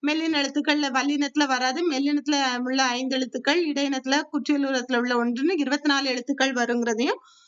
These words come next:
நம்ம அறியலாம். இதுக்கு வந்து தனியா YouTube-ல போட்டிருக்கேன், நீங்க அதை பாத்தீங்கன்னா தெளிவான முறையில தெரியும். அதே போல முதல்லயும் இறுதியிலும் இடையிலையும் வரக்கூடிய எழுத்துக்கள் எவையெல்லாம் அப்படின்னு சொல்லியும் இருக்கு.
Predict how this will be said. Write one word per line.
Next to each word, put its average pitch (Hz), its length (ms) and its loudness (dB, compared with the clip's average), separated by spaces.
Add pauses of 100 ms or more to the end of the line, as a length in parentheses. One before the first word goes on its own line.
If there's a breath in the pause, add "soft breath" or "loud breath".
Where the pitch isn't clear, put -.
(120)
நம்ம 269 140 2
அறியலாம். 254 440 0
இதுக்கு 294 300 0
வந்து 302 200 0
தனியா 302 300 0
YouTube-ல 302 400 0
போட்டிருக்கேன், 285 440 0
நீங்க 254 140 2
அதை 247 120 -4
பாத்தீங்கன்னா 277 520 2
தெளிவான 269 440 0
முறையில 269 280 -2
தெரியும். 233 380 -2 (360 loud breath)
அதே 262 220 0
போல 330 380 0
முதல்லயும் 359 680 0
இறுதியிலும் 302 480 -2
இடையிலையும் 359 500 0
வரக்கூடிய 294 380 0
எழுத்துக்கள் 269 420 2
எவையெல்லாம் 269 500 0
அப்படின்னு 262 300 -2
சொல்லியும் 392 260 2
இருக்கு. 285 280 0